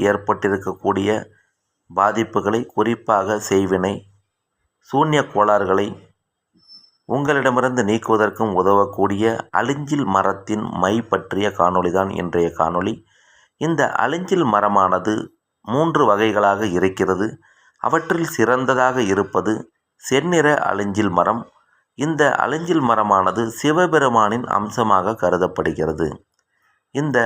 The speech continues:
அழிஞ்சில் மரத்தின் பயன்களை பற்றி சித்தர்கள் நமக்கு கூறியுள்ளார்கள். நமது முன்னோர்கள் இந்த மரத்தினை பற்றிய நல்ல அறிவை பெற்றுள்ளதால், அவற்றை முறையாக பயன்படுத்தி,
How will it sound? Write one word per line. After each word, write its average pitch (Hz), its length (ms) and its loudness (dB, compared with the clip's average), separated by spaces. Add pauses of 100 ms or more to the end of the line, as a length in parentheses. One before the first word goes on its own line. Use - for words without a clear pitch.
(120)
அழிஞ்சில் 160 460 0
மரத்தின் 110 520 0 (2000)
பயன்களை 143 480 0
பற்றி 113 420 -2 (100)
சித்தர்கள் 127 560 -2
நமக்கு 101 480 -2
கூறியுள்ளார்கள். 87 800 2 (600)
நமது 120 300 0
முன்னோர்கள் 147 580 0
இந்த 104 260 -2
மரத்தினை 123 520 0
பற்றிய 113 440 -2 (680)
நல்ல 127 340 0 (260)
அறிவை 110 320 0
பெற்றுள்ளதால், 90 720 0 (440)
அவற்றை 127 420 0
முறையாக 127 560 0
பயன்படுத்தி, 98 760 -2